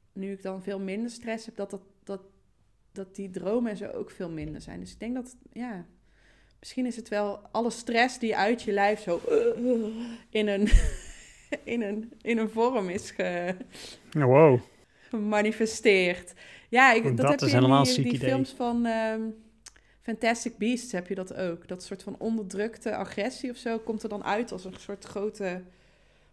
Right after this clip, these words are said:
Speaker 1: bal van zwarte, ja, chaos, zeg maar. Dus als je het zo, ja, misschien
Speaker 2: Mhm.
Speaker 1: dat je het zo een beetje kan zien. Dat het, ik denk, misschien dat ik er zo wel over na ga denken. Stel je wat er nu nog een keer gebeurt, is dat ik dan beter bij mezelf naga van, oh, maar heb ik,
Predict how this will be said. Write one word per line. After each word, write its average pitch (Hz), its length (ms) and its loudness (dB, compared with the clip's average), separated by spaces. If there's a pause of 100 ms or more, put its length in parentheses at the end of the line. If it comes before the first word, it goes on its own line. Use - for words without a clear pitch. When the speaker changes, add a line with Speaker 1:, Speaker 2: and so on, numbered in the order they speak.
Speaker 1:
bal 196 480 0
van 180 220 -6
zwarte, 180 680 -4 (1300)
ja, 175 300 -8
chaos, 160 720 2
zeg - 200 -14
maar. 156 200 -10
Dus 180 220 -14
als - 140 -8
je 226 60 -12
het - 100 -16
zo, - 140 -10
ja, 185 240 -2
misschien 170 240 4
Speaker 2:
Mhm. 127 80 6
Speaker 1:
dat 190 100 2
je 196 60 -8
het - 80 -18
zo 190 180 -4
een 254 80 -2
beetje 254 260 -6
kan 202 180 -12
zien. 190 180 -10
Dat 180 140 -14
het, - 100 -20 (360)
ik 196 100 -16
denk, 208 280 -6 (240)
misschien 240 460 -2
dat 233 160 -2
ik - 100 -10
er 233 140 0
zo 269 220 0
wel 240 120 0
over 214 200 0
na 196 180 -2
ga 190 80 -12
denken. 165 240 -10
Stel 226 140 -6
je 240 60 -2
wat 233 160 -4
er - 60 -20 (160)
nu 208 80 -4
nog 247 140 -2
een 285 80 -10
keer 277 180 -6
gebeurt, 240 280 -4
is - 60 -18
dat 226 120 -8
ik 220 100 -14
dan 214 160 -4
beter 233 240 -4
bij 220 100 -4
mezelf 214 300 -6
naga 196 220 -6
van, 208 160 -10
oh, - 60 -8
maar 202 100 -10
heb 208 160 -2
ik, 254 240 -8